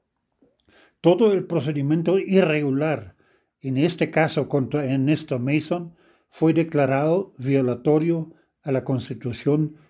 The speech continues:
por distintos expertos penales. Igual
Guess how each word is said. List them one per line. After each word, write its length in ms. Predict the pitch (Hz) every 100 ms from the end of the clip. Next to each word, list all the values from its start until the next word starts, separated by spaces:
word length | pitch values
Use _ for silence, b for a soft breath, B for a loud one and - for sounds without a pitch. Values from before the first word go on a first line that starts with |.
| B
por 220 | - 139
distintos 800 | 120 - 160 151 151 139 - - -
expertos 720 | 135 - - 131 127 127 123
penales. 640 | - 127 117 104 95 - _ _ _ _ _ _ _ _ _ _ _ _ _ _ _ _ _ b b b b
Igual 600 | 170 127 139 160 233 220